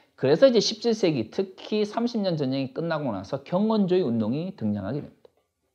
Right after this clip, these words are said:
이제 경건주의 운동은 이제 십칠 세기 경건주의 운동과 십팔 세기 경건주의 운동이 조금 다른 성격을 가지게 되는데 어쨌든 십칠 세기 경건주의 운동을 이제 긍정적으로 이제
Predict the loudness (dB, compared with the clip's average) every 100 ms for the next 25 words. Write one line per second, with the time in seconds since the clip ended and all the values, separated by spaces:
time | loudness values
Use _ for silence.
0 | _ _ _ _ _ _ _ _ _ _
1 | _ _ -12 0 4 6 6 4 2 2
2 | 4 4 4 4 4 2 -2 -4 -4 -2
3 | -4 -4 -4 -2 0 0 0 -2 -2 -2
4 | -2 -2 -4 -6 -4 -4 -2 -4 -4 -4
5 | -4 -4 -4 -6 -6 -10 -8 -4 -4 -4
6 | -4 -4 -4 -4 -4 -4 -4 -8 -6 -8
7 | -6 -2 -2 -2 -6 -4 0 2 2 4
8 | 2 0 -12 _ 4 4 4 4 2 2
9 | 0 2 2 2 2 0 0 -2 -4 0
10 | 0 2 0 -2 -2 -2 -4 -6